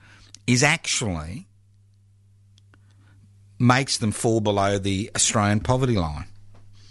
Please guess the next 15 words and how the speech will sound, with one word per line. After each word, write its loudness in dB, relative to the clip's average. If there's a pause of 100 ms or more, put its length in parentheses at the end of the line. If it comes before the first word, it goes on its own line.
(360)
So 0
you 6
can 4
actually 0
see 0
that -2
there 2
is 2
an 2
increasing -2 (220)
pressure 0 (1600)
on 2
the 2
housing 2
market. -8